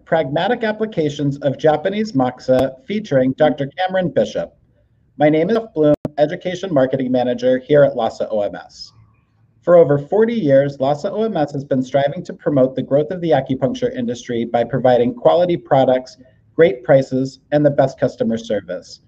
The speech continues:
as well as supporting the many schools and continuing education efforts available. With our free webinar series, we intend to provide free educational opportunities taught by some of our industry's most renowned practitioners and educators.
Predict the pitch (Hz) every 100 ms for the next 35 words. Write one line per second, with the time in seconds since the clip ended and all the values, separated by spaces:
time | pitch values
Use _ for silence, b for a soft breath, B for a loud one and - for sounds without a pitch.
0 | _ _ _ 151 139 160 226 226 196 -
1 | 156 139 131 135 170 180 - 156 147 135
2 | 131 139 135 156 160 156 147 139 139 127
3 | 123 117 120 - 113 113 98 90 90 90
4 | 85 - _ _ _ _ _ _ _ _
5 | _ _ 165 180 254 240 269 233 139 127
6 | 123 127 123 120 117 135 185 214 160 151
7 | 175 160 131 113 110 - 180 220 226 -
8 | 160 165 - 147 160 160 147 139 127 110
9 | 110 113 - 175 185 226 220 180 190 175
10 | - 147 156 185 - 190 - 131 170 -
11 | 196 156 143 143 139 139 131 135 131 135
12 | 127 117 113 98 98 - 78 76 - -